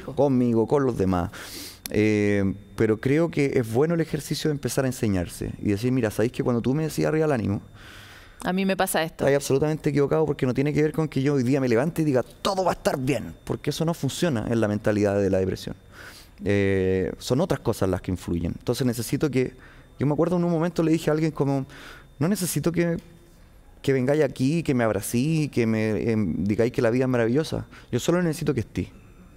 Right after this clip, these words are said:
Speaker 2: Y eso ya me hace estar con un alguien, con un otro, compartiendo una experiencia, y eso aliviana mucho, por lo menos en mi caso.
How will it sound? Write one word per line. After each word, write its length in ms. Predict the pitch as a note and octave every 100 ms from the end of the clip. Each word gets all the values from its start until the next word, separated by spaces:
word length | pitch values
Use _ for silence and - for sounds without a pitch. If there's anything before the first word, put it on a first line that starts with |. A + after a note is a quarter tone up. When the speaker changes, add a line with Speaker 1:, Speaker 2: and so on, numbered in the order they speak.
| - - - - - - - - -
Speaker 2:
Y 120 | C3+
eso 180 | - C3+
ya 120 | C3+
me 80 | B2+
hace 180 | C#3
estar 260 | B2 B2+ A#2+
con 120 | C3
un 140 | A#2 A2
alguien, 400 | G#2 G2 G2 A#2+ - - -
con 140 | A2
un 120 | G#2+
otro, 260 | A#2 B2 G#2
compartiendo 540 | G#2+ G#2 A2 - A#2
una 80 | A2+
experiencia, 480 | A2+ A#2 A#2+ G#2+ G2+
y 80 | G#2+
eso 300 | - A#2 G#2+ - -
aliviana 420 | G#2 G2+ A2 A#2+
mucho, 260 | A2+ A#2 A2
por 120 | G2+
lo 80 | G2
menos 220 | G2+ F#2+
en 80 | F2
mi 80 | F2+
caso. 260 | - -